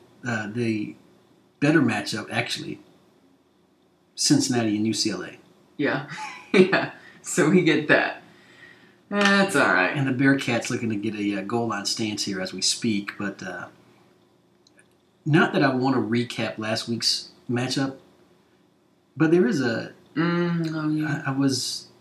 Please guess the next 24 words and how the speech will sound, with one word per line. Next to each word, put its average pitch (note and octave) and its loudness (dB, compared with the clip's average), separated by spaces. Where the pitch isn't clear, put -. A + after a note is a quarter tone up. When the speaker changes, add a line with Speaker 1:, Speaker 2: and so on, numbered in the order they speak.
Speaker 1:
a C#3 0
little D3+ 6
bit D3 2
disappointed B2 -2
with A2+ -4
the G#2+ -8
play A2 -4
calling G#2 -8
at - -10
the G2+ -6
end G#2+ -2
of G2+ -10
the G#2 -10
game G2+ -6
by G2 -10
the G2 -16
Canes. G2 -10
Speaker 2:
Mm-hmm. C3 -4
Speaker 1:
Um, F#2 -6
I A#2 -6
think, A2 -4
the, - -14
I A#2+ -8
think G#2+ -6